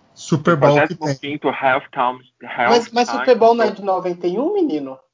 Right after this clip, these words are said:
Speaker 1: Isso, aí o que que aconteceu? Até os anos noventa, só era apresentação de bandinha de, de faculdade.
Speaker 2: Hum.
Speaker 1: Só que nos anos, no início dos anos noventa, em mil novecentos e noventa e um, foi a primeira banda famosa, assim,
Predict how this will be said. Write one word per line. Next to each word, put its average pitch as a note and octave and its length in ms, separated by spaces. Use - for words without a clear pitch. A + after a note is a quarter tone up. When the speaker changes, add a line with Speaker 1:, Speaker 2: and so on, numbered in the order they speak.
Speaker 1:
Isso, E3+ 380
aí E3 120
o F#3 40
que G#3+ 140
que G#3+ 60
aconteceu? F3+ 640
Até G3+ 400
os G3 260
anos D3+ 320
noventa, C3+ 920
só D#3+ 360
era E3+ 260
apresentação E3 1000
de D#3+ 140
bandinha F3 640
de, F3+ 540
de D3 80
faculdade. C#3+ 800
Speaker 2:
Hum. - 80
Speaker 1:
Só - 400
que F#3 460
nos D#3+ 420
anos, F#3 320
no D#3+ 260
início G3+ 340
dos D#3+ 120
anos D#3 200
noventa, D3 360
em D3 40
mil E3 100
novecentos F#3 280
e - 20
noventa C#3+ 300
e - 20
um, E3+ 240
foi F3 180
a E3 40
primeira F3 460
banda D#3+ 600
famosa, C#3 600
assim, E3 380